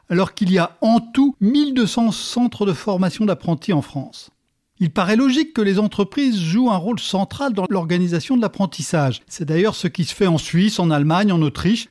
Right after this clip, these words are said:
des pays où le taux de chômage des jeunes est très faible et l'apprentissage est la norme. Les deux tiers des jeunes Suisses, par exemple, passent par cette voie. Mais en France, il en allait autrement, car il règne une lutte sourde entre l'école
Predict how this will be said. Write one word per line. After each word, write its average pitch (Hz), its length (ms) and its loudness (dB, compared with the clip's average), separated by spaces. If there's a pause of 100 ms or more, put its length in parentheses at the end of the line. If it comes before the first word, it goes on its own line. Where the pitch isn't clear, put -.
des 151 120 0
pays 180 360 2
où 165 80 2
le 147 140 2
taux 170 160 -2
de - 60 -10
chômage 170 460 2
des 143 140 0
jeunes 151 200 2
est 131 140 -2
très 156 220 -2
faible 185 380 -2 (120)
et 254 160 0
l'apprentissage 165 720 -2
est 151 40 0
la 147 120 2
norme. 165 380 2 (120)
Les 135 140 0
deux 160 180 2
tiers 175 220 -2
des 143 160 2
jeunes 131 200 0
Suisses, 208 220 -2
par 135 200 -4
exemple, 151 460 -2 (140)
passent - 160 -4
par - 180 -6
cette 139 200 -2
voie. 110 260 -6 (340)
Mais 208 100 4
en 247 100 2
France, 269 440 0 (120)
il 220 140 2
en 208 120 4
allait 226 180 2
autrement, 190 520 2 (160)
car 190 180 -2
il 240 140 0
règne 233 400 0 (120)
une 208 160 4
lutte 226 380 2
sourde 277 800 0
entre 175 400 -2
l'école 254 720 0